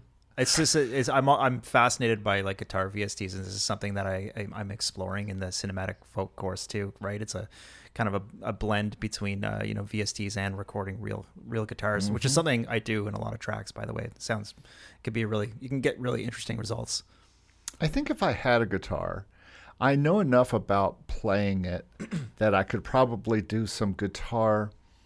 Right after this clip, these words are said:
Speaker 2: playing to augment,
Speaker 1: Just add
Speaker 2: you
Speaker 1: some
Speaker 2: know, the,
Speaker 1: simple
Speaker 2: the
Speaker 1: chords and
Speaker 2: samples.
Speaker 1: stuff like that.
Speaker 2: Yeah, or, or just pi-, little picking things, little, little,
Speaker 1: Yeah.
Speaker 2: um,
Speaker 1: Yeah.
Speaker 2: or percussion-y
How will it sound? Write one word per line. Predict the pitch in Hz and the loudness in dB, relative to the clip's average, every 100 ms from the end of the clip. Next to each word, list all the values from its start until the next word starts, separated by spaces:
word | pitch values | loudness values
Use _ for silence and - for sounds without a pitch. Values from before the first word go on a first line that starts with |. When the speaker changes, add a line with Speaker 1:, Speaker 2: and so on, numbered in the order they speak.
| _ _ _ _ _ - - _ _ _ _ | _ _ _ _ _ -20 -20 _ _ _ _
Speaker 2:
playing | - - 127 233 233 214 190 202 - | -10 -4 2 4 6 4 2 -2 -8
to | - 190 180 - _ _ - | -6 -4 -4 -8 _ _ 0
augment, | 104 107 95 98 92 85 - _ - | 4 4 2 0 0 0 -6 _ -8
Speaker 1:
Just | - | -8
add | - 117 | -2 -2
Speaker 2:
you | 92 | 0
Speaker 1:
some | |
Speaker 2:
know, | 123 | 2
the, | |
Speaker 1:
simple | - 123 110 | 2 2 0
Speaker 2:
the | |
Speaker 1:
chords | - 117 | 0 4
and | 98 98 | 4 4
Speaker 2:
samples. | 123 | 2
Speaker 1:
stuff | - 120 - | 0 -2 -4
like | 113 | -4
that. | 117 117 - | -4 -4 -4
Speaker 2:
Yeah, | - 165 - | 6 8 8
or, | 143 - | 4 6
or | 143 160 | 6 6
just | 175 165 - - | 6 4 0 -2
pi-, | - 113 - | 2 2 0
little | 123 147 - | 2 2 4
picking | 160 139 107 | 4 4 0
things, | 98 76 76 | -2 -4 -2
little, | 113 117 113 - | 2 2 2 0
little, | 120 117 | 2 4
Speaker 1:
Yeah. | 127 113 | 4 2
Speaker 2:
um, | 110 107 104 95 - | 0 0 -2 -4 -8
Speaker 1:
Yeah. | 98 - - | -8 -6 -2
Speaker 2:
or | 107 | 0
percussion-y | 104 117 - 135 - 117 101 95 | 0 -2 -2 -2 0 0 2 0